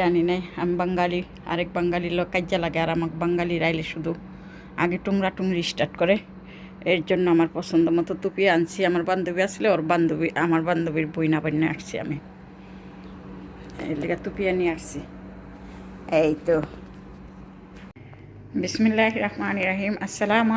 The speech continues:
আলাইকুম আমার বোনেরা, আপনারা কেমন আছেন? আশা রাখি ভালো আছেন, ভালো থাকেন, এই দোয়া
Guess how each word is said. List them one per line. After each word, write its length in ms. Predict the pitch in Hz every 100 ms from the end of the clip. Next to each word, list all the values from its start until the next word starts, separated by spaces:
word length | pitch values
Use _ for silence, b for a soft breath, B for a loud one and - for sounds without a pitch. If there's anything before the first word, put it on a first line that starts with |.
| 214
আলাইকুম 880 | 196 190 - 190 196 196 196 190 196 180
আমার 160 | 185 175
বোনেরা, 340 | 185 180 180 175
আপনারা 240 | - 185 180
কেমন 200 | 196 160 175
আছেন? 240 | - 170 - - - B B B B B B 190
আশা 140 | 196 202
রাখি 160 | 196 196
ভালো 140 | 180 185
আছেন, 340 | 175 190 185 185 180
ভালো 140 | 180 180
থাকেন, 240 | 175 180 180 175
এই 60 | 175
দোয়া 160 | 175